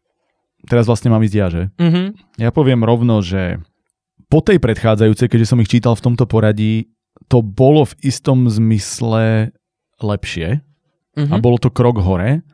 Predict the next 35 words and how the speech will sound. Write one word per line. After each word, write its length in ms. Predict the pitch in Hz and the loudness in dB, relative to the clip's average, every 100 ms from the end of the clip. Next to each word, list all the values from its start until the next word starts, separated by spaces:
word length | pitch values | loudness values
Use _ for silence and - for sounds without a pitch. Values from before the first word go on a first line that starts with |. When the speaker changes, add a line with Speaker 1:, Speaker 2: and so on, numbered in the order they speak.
| _ _ _ _ _ | _ _ _ _ _
Speaker 1:
ale 220 | - 120 123 | -4 0 0
zároveň 680 | 110 117 127 131 135 139 139 _ _ _ | 2 2 2 2 2 0 -2 _ _ _
to 180 | - 113 | -4 -4
pokračovalo, 960 | - 120 117 127 120 139 120 117 117 - | -2 -4 -2 -2 -2 -2 0 0 -2 -2
alebo 160 | 113 | -2
teda 300 | 110 120 113 - _ _ _ _ _ _ _ - - _ | 0 0 -2 -6 _ _ _ _ _ _ _ -20 -20 _
nabalovalo 680 | 131 120 131 143 135 131 | -2 0 2 4 4 2
to 120 | 127 127 | 2 2
moju 180 | 120 | 2
frustráciu, 720 | 117 - 113 - 117 110 123 113 | 0 -2 -6 -2 -2 -2 -2 0
lebo 240 | 110 110 | 2 2
ja 80 | 110 | 0
som 200 | 110 117 | 0 -4
potreboval 500 | 113 - 110 107 107 | -4 -4 -2 -2 -2
si 100 | - | -4
oddychnúť 640 | 110 107 107 101 107 101 | -4 -2 -2 -2 -2 -2
od 300 | - 107 - | -4 -8 -8
takých 400 | - 104 - 104 | -6 -6 -4 -2
základných 680 | 104 104 - 120 110 113 101 - _ _ _ _ - - _ _ _ | 0 0 2 0 0 0 -2 -6 _ _ _ _ -20 -20 _ _ _
koncepčných 600 | - 127 120 127 - 123 | 2 2 2 -2 0 -2
problémov 520 | - 113 110 110 107 117 | 0 0 2 2 2 0
a 120 | 110 | -4
od 160 | 120 113 | -8 -4
tých 180 | 117 | -6
som 140 | - 104 | -6 -8
si 140 | 90 | -6
neoddychol. 760 | 98 85 80 80 - - 82 - | -6 -6 -8 -10 -8 -10 -10 -8
Poviem 320 | - 120 127 | 0 2 2
to 240 | 113 113 98 | 2 2 2
rovno, 340 | 104 110 117 | 2 2 2
že 180 | 101 104 | 2 0
to 220 | - 107 | 0 0
nepôjde 520 | 107 104 104 98 92 | 2 0 0 0 -2
výrazne 400 | 90 95 95 92 | -4 -4 -4 -4
vyššie. 460 | 92 90 - 117 123 | -4 -6 -4 -2 -4